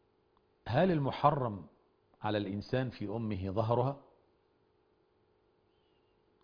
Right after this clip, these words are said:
لماذا كان الظهار بقول "كظهر أمي"؟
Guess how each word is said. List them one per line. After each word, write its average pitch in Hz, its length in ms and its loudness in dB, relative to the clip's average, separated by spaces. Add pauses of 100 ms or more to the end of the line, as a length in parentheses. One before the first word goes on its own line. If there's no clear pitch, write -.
(100)
لماذا 147 460 0
كان 151 300 0
الظهار 135 560 2 (840)
بقول 107 480 0 (760)
"كظهر 107 540 2
أمي"؟ 78 280 -8